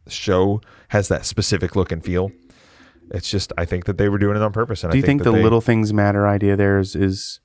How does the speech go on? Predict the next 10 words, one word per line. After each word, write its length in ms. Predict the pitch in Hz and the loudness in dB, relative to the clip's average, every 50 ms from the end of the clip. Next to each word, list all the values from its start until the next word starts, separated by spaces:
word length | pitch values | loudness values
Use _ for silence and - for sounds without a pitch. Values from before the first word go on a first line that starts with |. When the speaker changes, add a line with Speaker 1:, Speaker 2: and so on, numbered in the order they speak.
| _ _ _ _ _ _ _ _ _ _ | _ _ _ _ _ _ _ _ _ _
Speaker 2:
is, 320 | - 120 107 101 92 95 101 | 2 2 4 2 4 4 4
uh, 380 | 98 95 90 82 78 82 90 104 - _ _ _ _ _ _ _ _ _ _ _ _ _ _ _ | 4 6 4 4 2 2 0 -2 -8 _ _ _ _ _ _ _ _ _ _ _ _ _ _ _
applicable 580 | - 104 101 - 113 - - 107 104 98 104 104 - - - _ | -2 -2 0 0 -2 -2 0 0 0 0 0 -2 -8 -14 -20 _
to 120 | - - 90 | -6 -2 0
other 200 | 101 107 110 107 | 2 2 2 2
things? 220 | - 107 104 104 | 0 0 -2 0
Speaker 1:
Yes. 520 | 90 92 90 85 85 85 - - - - - - _ _ _ _ _ _ | 2 2 2 2 0 -2 -6 -8 -10 -12 -16 -20 _ _ _ _ _ _
Speaker 2:
Like 140 | - 110 104 | 0 0 2
what? 240 | 104 95 82 76 - - | 2 0 0 -2 -2 -2
Speaker 1:
Everything. 640 | 101 104 87 85 - 85 78 76 - 73 65 55 | 0 0 0 -2 -4 -4 -4 -4 -6 -10 -12 -14